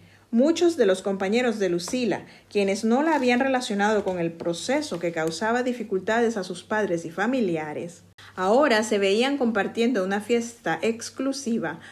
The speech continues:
con personas sin el refinamiento al cual ellos habían estado naturalmente acostumbrados.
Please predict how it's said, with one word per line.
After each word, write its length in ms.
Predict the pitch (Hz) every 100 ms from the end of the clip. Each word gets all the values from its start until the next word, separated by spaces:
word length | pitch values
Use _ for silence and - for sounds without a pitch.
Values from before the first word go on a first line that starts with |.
| -
con 240 | - 220 208
personas 720 | 220 233 - 277 226 208 -
sin 280 | - 226 202
el 160 | 180
refinamiento 760 | 175 175 180 170 180 208 240 226
al 120 | 180
cual 200 | 175 185
ellos 300 | 190 226 269
habían 280 | 220 185 180
estado 360 | 208 - 208 226
naturalmente 680 | 240 233 185 175 180 180
acostumbrados. 920 | 175 190 190 160 156 147 73 - -